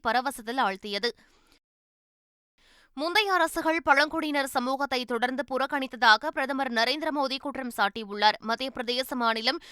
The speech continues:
ஷதோல் மாவட்டத்திற்கு சென்ற பிரதமர் மோடி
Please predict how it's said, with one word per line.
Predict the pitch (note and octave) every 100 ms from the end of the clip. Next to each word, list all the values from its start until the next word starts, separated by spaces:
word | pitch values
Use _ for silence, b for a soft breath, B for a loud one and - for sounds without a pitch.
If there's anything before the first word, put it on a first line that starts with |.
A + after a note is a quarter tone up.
| B -
ஷதோல் | D4+ E4 F#4
மாவட்டத்திற்கு | D#4 D4+ C#4+ - D4 D4
சென்ற | C#4+ C4 C#4
பிரதமர் | C#4 B3 B3+ B3
மோடி | A3+ A#3 C4